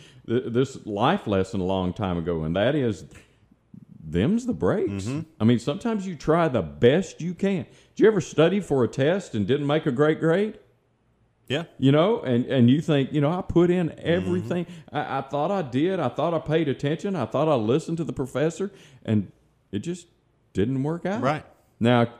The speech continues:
Speaker 1: can you use that as an excuse just to quit studying?
Speaker 2: You shouldn't. You can use it as, as an excuse to quit studying, but you shouldn't.
Speaker 1: Yeah, you shouldn't. You shouldn't.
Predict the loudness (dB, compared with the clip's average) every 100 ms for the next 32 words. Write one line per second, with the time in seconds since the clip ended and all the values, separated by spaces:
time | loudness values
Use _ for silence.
0 | -4 2 4 4 0 -2 0 0 2 2
1 | 2 0 -2 -4 -6 0 2 2 -2 -4
2 | -6 -6 -6 -6 -6 -4 -4 -8 -18 -20
3 | _ _ _ _ _ -20 _ -10 -6 -4
4 | -4 -6 -12 _ _ _ _ _ _ _
5 | -14 -10 -4 -2 -2 -4 -6 -8 -10 -8
6 | -8 -8 -12 -16 -12 -12 -12 -16 -18 -12
7 | -12 -12 -12 -12 -12 -8 -8 -8 -14 -14
8 | -12 -12 -12 -12 -12 -12 -12 -14 -16 -16
9 | -20 -20 -14 -12 -10 -10 -10 -14